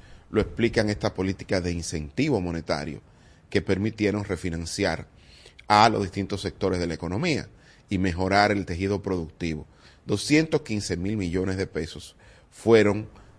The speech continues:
a, a refinanciar fundamentalmente las micro, pequeñas y medianas empresas, y eso permitió no solo ese enorme crecimiento del año pasado,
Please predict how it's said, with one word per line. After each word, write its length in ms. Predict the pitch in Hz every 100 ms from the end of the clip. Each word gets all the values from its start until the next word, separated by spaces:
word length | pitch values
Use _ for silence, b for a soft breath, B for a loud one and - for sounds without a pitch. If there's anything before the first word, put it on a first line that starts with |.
| -
a, 840 | 98 92 101 104 - 85 82 69 50
a 40 | -
refinanciar 840 | 98 - 87 85 78 98 87 - b b b
fundamentalmente 800 | - 101 92 85 82 92 98 92
las 160 | 90 78
micro, 360 | 90 95 92
pequeñas 320 | - - 85 87
y 20 |
medianas 380 | 82 82 85 92
empresas, 500 | 107 117 101 - - b b b -
y 180 | 120
eso 240 | 123 123 139
permitió 560 | 131 127 127 113 110
no 120 | 110 101
solo 260 | 104 110
ese 180 | 113 107
enorme 360 | 92 101 117 117
crecimiento 580 | 110 110 110 120 113
del 80 | 101
año 180 | 98 104
pasado, 460 | 107 107 101 90